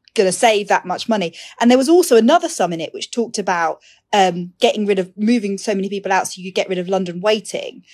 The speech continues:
which said it would serve five hundred and thirty-three million pounds.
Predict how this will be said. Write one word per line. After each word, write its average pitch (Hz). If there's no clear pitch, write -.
which 202
said 226
it -
would 190
serve 185
five 202
hundred 175
and 175
thirty-three 180
million 170
pounds. 143